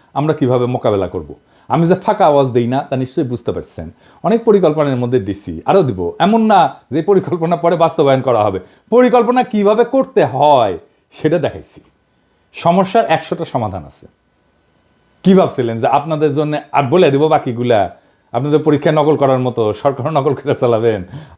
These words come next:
আমাদের সাথে অ্যালাই করেন, আমরা যেভাবে দেখতে চাই আপনাদেরকে সেইভাবে রাখ-, থাকেন, সেই রাস্তায় থাকেন, আমাদের সাহায্য পাবেন,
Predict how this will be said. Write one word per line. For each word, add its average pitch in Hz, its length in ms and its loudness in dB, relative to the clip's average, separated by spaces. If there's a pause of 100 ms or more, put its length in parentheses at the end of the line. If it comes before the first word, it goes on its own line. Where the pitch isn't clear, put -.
আমাদের 202 380 2
সাথে 226 400 2
অ্যালাই 151 340 4
করেন, 151 320 -6 (420)
আমরা 208 320 4
যেভাবে 220 360 4
দেখতে 208 340 0
চাই 208 180 0
আপনাদেরকে 190 440 -4
সেইভাবে 202 560 0
রাখ-, 180 200 -2
থাকেন, 165 280 -6 (320)
সেই 269 280 2
রাস্তায় 220 380 2
থাকেন, 196 340 -6 (440)
আমাদের 190 300 2
সাহায্য 185 360 -2
পাবেন, 104 300 -6